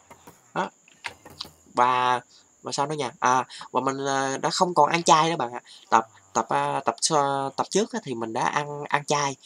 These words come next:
ở trong game á thì mình ăn chay, đúng không? Nhưng mà tập, a, tập năm á, tập năm thì mình đã, gọi là, khắc phục cái chuyện đó và mình không còn ăn chay nữa,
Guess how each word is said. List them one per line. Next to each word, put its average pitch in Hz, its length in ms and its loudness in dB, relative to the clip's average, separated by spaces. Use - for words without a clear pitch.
ở - 100 -8
trong 139 180 -4
game 139 200 0
á 160 80 -4
thì 143 60 -6
mình 120 120 0
ăn 127 120 -2
chay, 131 160 -2
đúng 156 100 -2
không? 131 140 -6
Nhưng 131 100 -8
mà 113 200 -4
tập, 120 140 4
a, 135 200 2
tập 120 140 -2
năm 143 200 2
á, 156 140 0
tập - 120 2
năm 131 220 2
thì 117 100 -4
mình 107 240 -4
đã, 110 220 -2
gọi 120 140 -2
là, 110 60 -2
khắc - 240 -2
phục 123 200 -4
cái 175 80 2
chuyện 110 220 2
đó 151 220 0
và 113 160 2
mình 110 140 -4
không 160 280 -4
còn - 180 4
ăn 139 140 -6
chay 135 240 6
nữa, 117 200 -2